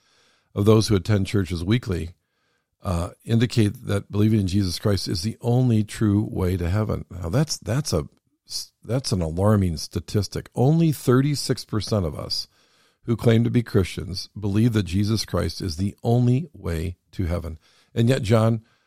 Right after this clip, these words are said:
before our eyes and in most of our homes, there's at least, I, there are statistics on this too, but many homes, I can tell you that I personally own about six Bibles. There's no brag there. I have different translations. I have different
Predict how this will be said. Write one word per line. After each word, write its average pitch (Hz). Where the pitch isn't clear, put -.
before 120
our 131
eyes 87
and 98
in 95
most 101
of 92
our 92
homes, 92
there's 95
at 90
least, 104
I, 101
there 110
are 110
statistics -
on 92
this 90
too, 104
but 85
many 104
homes, 85
I 120
can 120
tell 110
you 101
that 95
I 101
personally 101
own 90
about 80
six -
Bibles. 90
There's 90
no 98
brag 90
there. 117
I 104
have 95
different 98
translations. 98
I 90
have 87
different 90